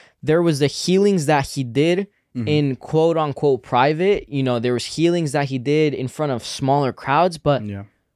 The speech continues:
Speaker 1: when we're talking about this many people, this is like, wait a minute,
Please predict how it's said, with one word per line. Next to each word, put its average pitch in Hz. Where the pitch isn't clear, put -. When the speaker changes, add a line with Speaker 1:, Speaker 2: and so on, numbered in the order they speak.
Speaker 1:
when 170
we're 285
talking 226
about 165
this 170
many 156
people, 233
this 220
is 202
like, 135
wait 175
a 160
minute, 139